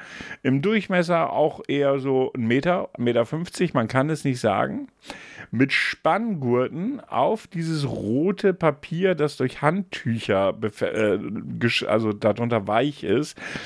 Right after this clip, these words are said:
mit Spanngurten, die durch die Fenster gezogen werden, befestigt. Das heißt, einfach gesagt, eine nicht echte rote Kerze, ne, eine nicht echte Kerze, die ein L-E-D-Docht hat,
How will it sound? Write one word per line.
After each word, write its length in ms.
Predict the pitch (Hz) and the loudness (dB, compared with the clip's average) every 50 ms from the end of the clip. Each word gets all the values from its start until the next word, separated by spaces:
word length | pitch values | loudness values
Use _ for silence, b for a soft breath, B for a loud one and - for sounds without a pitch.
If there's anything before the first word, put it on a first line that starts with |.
| B B B _ | B B B _
mit 240 | - 123 156 202 - | 0 0 0 2 0
Spanngurten, 800 | - - - 156 156 185 202 190 165 147 147 135 131 117 135 131 | -2 -2 2 2 2 2 0 -2 -2 2 2 2 2 2 0 -2
die 160 | 127 127 117 | -4 -4 0
durch 280 | 110 139 180 208 185 - | 0 2 2 2 0 -2
die 160 | - 185 170 | -2 -4 -2
Fenster 480 | - - 180 180 185 175 - - 135 | 0 2 0 0 0 -2 0 2 2
gezogen 480 | 117 107 104 101 - - 110 110 110 107 | 4 2 0 0 2 2 2 2 2 2
werden, 180 | 113 110 117 117 | 2 2 2 0
befestigt. 500 | 120 - - 151 143 143 - 98 90 - | -2 -2 0 0 0 0 -4 -6 -4 -2
Das 140 | 110 101 - | -2 0 2
heißt, 280 | 120 123 139 156 - _ _ _ - - - | 2 2 2 0 -2 _ _ _ -14 -6 -2
einfach 540 | - 139 170 202 208 - - - 123 - - | 0 0 2 0 -2 0 0 0 0 0 0
gesagt, 540 | - 113 101 92 104 110 151 - - - B B B B B B B B B B B | -2 0 0 2 2 2 0 -2 -6 -14 B B B B B B B B B B B
eine 300 | - 113 123 131 131 131 | 0 2 2 4 2 2
nicht 460 | 131 147 170 208 214 - - - 143 - - - | 2 0 0 0 -2 -4 -6 -8 -8 -8 -6 -2
echte 480 | - 147 170 185 - - - - 185 180 | 0 2 2 0 -2 -4 -2 0 2 2
rote 420 | 165 156 147 156 160 165 - 170 | 0 0 0 0 0 2 2 0
Kerze, 640 | 151 - - 156 139 131 151 156 - - 185 - - | -2 0 0 0 2 2 0 -2 -4 -4 -4 -4 -2
ne, 260 | 156 156 151 - - | 0 2 2 2 2
eine 260 | - 123 139 139 135 139 | 2 2 2 2 2 0
nicht 380 | 151 185 214 - - - - | 0 -2 -4 -6 -10 -6 0
echte 300 | - 151 160 156 - 160 | 0 0 0 0 -2 -6
Kerze, 480 | 143 - - 156 160 185 - - - 214 | -4 0 0 0 2 0 -2 -4 -4 -4
die 160 | 165 165 160 | 0 2 2
ein 180 | 131 127 127 127 | 2 2 2 0
L-E-D-Docht 800 | - 123 135 127 127 123 120 139 165 196 170 165 139 131 - - | 0 0 2 2 2 2 2 2 0 2 2 2 0 0 0 0
hat, 220 | 135 131 139 B | 0 0 0 B